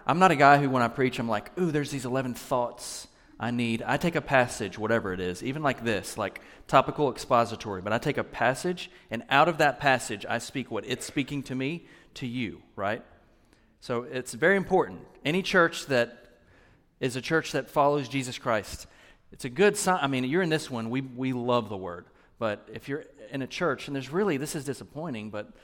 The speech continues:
it's kind of easy to be a church now and not really focus much on the word. Uh, and that's not even throwing stones. That's just a reality. You can show up to a lot of churches and you're really just talking about how to feel better and be better and look better and just a lot of personal societal stuff. So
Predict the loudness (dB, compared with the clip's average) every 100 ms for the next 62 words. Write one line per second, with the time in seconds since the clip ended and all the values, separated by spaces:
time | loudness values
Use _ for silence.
0 | -20 -16 -14 -12 -6 -6 -4 -4 -2 -2
1 | -2 -2 -4 -6 -6 -6 -4 -4 -4 -4
2 | -4 -4 -4 -6 -8 -8 -14 -12 -12 -10
3 | -12 -12 -12 -12 -16 _ _ _ _ -12
4 | -8 -2 0 2 0 0 -4 -4 -4 -4
5 | -6 -10 -8 -10 -10 -2 0 0 -2 -8
6 | -10 -10 -12 -16 _ -20 -20 _ _ -6
7 | -2 -2 -4 -6 -2 0 -2 -6 -8 -10
8 | -10 -6 -6 -6 -8 -8 -8 -8 -8 -8
9 | -8 -8 -8 -12 -10 -8 -6 -4 -4 -4
10 | -6 -10 -16 -14 -12 -8 -8 -4 -4 -4
11 | -8 -10 -10 -10 -10 -8 -6 -8 -8 -10
12 | -10 -6 -2 -2 -4 -6 -6 -4 -8 -8
13 | -12 _ _ _ _ _ _ -16 -6 0
14 | 0 0 -4 -4 -4 -6 -12 -8 -6 -6